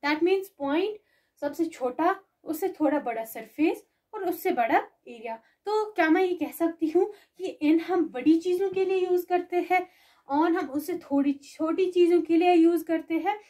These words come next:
और at हम उससे थोड़ी चीज, थोड़ी छोटी चीज़ों के साथ यूज़ करते हैं? तो सबसे छोटा क्या है?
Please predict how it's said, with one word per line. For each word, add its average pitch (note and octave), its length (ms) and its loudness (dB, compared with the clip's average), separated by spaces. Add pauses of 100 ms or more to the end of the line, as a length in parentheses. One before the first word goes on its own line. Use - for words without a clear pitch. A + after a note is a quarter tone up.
(200)
और D#4+ 160 -2
at C#4 300 -4
हम F4 120 -6
उससे E4+ 420 -10
थोड़ी B3+ 300 -8
चीज, B3+ 440 -6 (340)
थोड़ी E4 260 4
छोटी C#4 360 -6
चीज़ों A#3+ 300 -16
के - 120 -20
साथ B3+ 200 -12 (120)
यूज़ G#3 140 -18
करते - 400 -10
हैं? - 240 -8 (4000)
तो G#4 300 -2
सबसे D#4 380 -4
छोटा F#4 300 0
क्या F#4+ 260 2
है? C4 280 -4